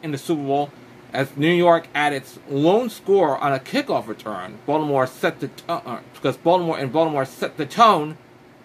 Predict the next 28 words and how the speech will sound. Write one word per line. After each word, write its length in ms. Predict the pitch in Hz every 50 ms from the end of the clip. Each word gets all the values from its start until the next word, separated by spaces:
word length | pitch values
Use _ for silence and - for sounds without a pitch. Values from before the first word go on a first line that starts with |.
| - - - - - - _
by 160 | - 139 139
forcing 480 | 139 - - 185 185 170 - 170 147 139
five 380 | 135 - 190 175 170 160 143 -
turnovers 640 | - - 269 320 311 269 233 180 185 185 180 - - -
and 140 | 170 175 170
allowing 400 | 160 160 175 190 190 185 185 175
just 240 | 170 185 165 - -
one 140 | 175 180 175
hundred 120 | 175 165
fifty-two 420 | 165 - 165 - - - - - 170
yards. 460 | 156 156 180 180 165 131 - - - - - - - - - - - - - - - - - - - - - - - - - - - - -
I 120 | - 165
still 580 | 156 - - - - 208 208 208 202 196 190 190
feel 380 | 175 - - 175 156 147 139
the 80 | 127 139
sting 320 | 139 - - 160 156 151
of 120 | 143 123 95
it. 200 | 90 - - - - - - - - - - - - - - - - - - - - - - - - - - - - - - - - - - - - - - - - - - - - - - - - - -
And 180 | 190 202 233
this 220 | 277 415 403 - 381
is 140 | 370 285
the 120 | - 285 247
film 680 | - - 269 269 277 269 269 262 254 247 240 233 220 160 -
that 260 | 214 208 208 208 - - - - - - - - - - - - -
honored, 480 | 214 233 233 233 226 220 214 202 185 - - - -
it's 160 | - 147 135 160
about, 340 | 160 185 180 180 165 151
about 260 | 185 190 196 185 -